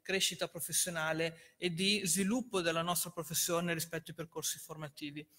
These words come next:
E allora questo comitato centrale, anche fin dal mandato precedente, ma rafforzato soprattutto in questo anno,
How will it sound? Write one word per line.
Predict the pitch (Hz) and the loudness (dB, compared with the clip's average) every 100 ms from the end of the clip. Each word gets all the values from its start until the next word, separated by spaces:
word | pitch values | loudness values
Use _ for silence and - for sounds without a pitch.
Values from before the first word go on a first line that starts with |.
| - - - | -18 -16 -4
E | 202 | 2
allora | 226 302 247 - | 6 8 6 4
questo | - 185 202 | -4 -2 -2
comitato | 190 202 208 208 208 | 0 2 2 2 2
centrale, | 226 214 214 226 175 160 - - _ - | 2 4 6 8 6 2 -2 -20 _ 0
anche | 180 208 202 | 2 2 0
fin | 175 208 196 | -2 0 2
dal | 170 | 2
mandato | 165 185 190 180 | 2 2 2 -2
precedente, | 156 - 196 156 147 - 180 190 - - - - | -2 0 0 0 -2 -4 -4 -4 -10 -20 -20 -4
ma | 165 160 | -2 0
rafforzato | 175 180 160 196 196 - | 0 -2 0 0 0 -4
soprattutto | - 170 170 - 196 | -4 -4 -8 -10 -8
in | 165 | -8
questo | 160 165 - | -6 -6 -2
anno, | 175 151 170 190 | -2 -2 -4 -6